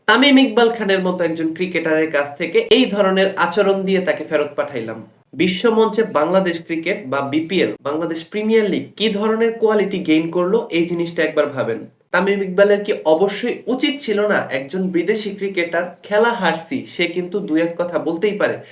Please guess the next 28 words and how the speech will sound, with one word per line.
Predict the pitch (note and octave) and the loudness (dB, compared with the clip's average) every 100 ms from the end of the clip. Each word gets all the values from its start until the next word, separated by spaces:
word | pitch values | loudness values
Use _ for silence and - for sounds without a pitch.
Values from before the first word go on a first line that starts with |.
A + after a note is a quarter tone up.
| - - | -18 0
"ওই | D#3 F#3 | 2 2
সময় | G#3 A3 C4+ - | 0 0 0 2
আমি | F#3 G#3+ | 0 2
যেহেতু | A3 B3 B3 | 2 0 0
হারছি, | G3+ F#3 F#3 | -2 -2 0
আমার | F3 F3+ F3+ | 0 0 -2
কিন্তু | F#3+ G3+ | -4 -4
চুপ | G#3+ G#3 - | -6 -8 -6
থাকতেই | E3+ - G3+ D#3 | -8 -6 -6 -4
হবে।" | A#2+ A2 - _ _ _ _ _ _ _ _ _ | -4 -6 -10 _ _ _ _ _ _ _ _ _
এইটা | B2+ C3 | -6 -4
তো | F3+ | -2
আপনারা | A#3 A#3 A3 | -2 0 0
মানেন, | F#3+ F3+ C#3 G#2+ - _ _ | 2 2 0 -4 -12 _ _
আমি | C3+ F3+ | -4 -2
হারছি | F3+ E3 - G3+ | 0 -2 -4 -4
মানে | G#3+ B3+ | 0 0
আমাকে | A#3+ F#3 F#3 | 0 0 -2
নিয়ে | F#3 F#3 F#3 | 0 0 2
ট্রল | F3+ E3+ E3 - - | 4 4 2 -6 -6
অন্য | D#3+ F#3 F3+ | 0 2 4
দলের | F#3 F3+ | 4 2
ক্রিকেটাররা | F#3 F#3 D#3+ G3 D3 | 0 -2 0 0 2
বা | C#3 C3+ | 0 0
বিরোধী | D3+ E3 D#3 | 0 0 0
দল | D#3 D3+ | 0 0
করতেই | A#3 B3+ B3+ F3+ | 0 0 0 -2
পারে। | C3+ A2 | -2 -6